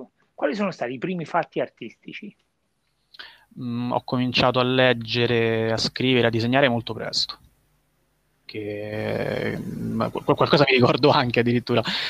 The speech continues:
Speaker 2: però m'han detto, insomma, che ho cominciato a, a fare tutto molto presto. Ehm, se non sbaglio intorno ai quattro anni, possibile. Eh, poi la musica.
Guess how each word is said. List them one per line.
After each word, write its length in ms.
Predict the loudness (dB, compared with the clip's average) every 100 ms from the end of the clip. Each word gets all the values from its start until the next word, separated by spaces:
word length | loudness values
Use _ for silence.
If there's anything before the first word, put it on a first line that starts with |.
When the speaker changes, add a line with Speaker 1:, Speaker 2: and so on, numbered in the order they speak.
| -2
Speaker 2:
però 120 | 2
m'han 180 | 6 6
detto, 260 | 6 4 2
insomma, 420 | 4 4 6 4
che 180 | 6 4
ho 40 |
cominciato 580 | 2 -2 0 2 2 4
a, 600 | 2 0 -4 -6 -6 -6
a 40 | -6
fare 260 | -2 0 2
tutto 240 | 0 -2
molto 240 | -4 -8
presto. 420 | -10 -10 -12 -14 -20 _ -20 -18 -16 -16 -18 _
Ehm, 960 | -8 -4 -4 -2 -4 -6 -8 -10 -10 -12 -12 -8 -6
se 120 | -2
non 80 | 0
sbaglio 240 | 2 2
intorno 220 | 2 -2
ai 60 | 2
quattro 320 | 2 0 2
anni, 400 | 2 4 2 2
possibile. 560 | -4 -8 -6 -8 -12 -16 _ -12 -10 -10 -12
Eh, 1000 | -2 4 6 6 6 6 6 4 2 0 -4 _
poi 840 | 4 8 8 8 6 4 4 4 4
la 100 | 6
musica. 440 | 8 6 4 -2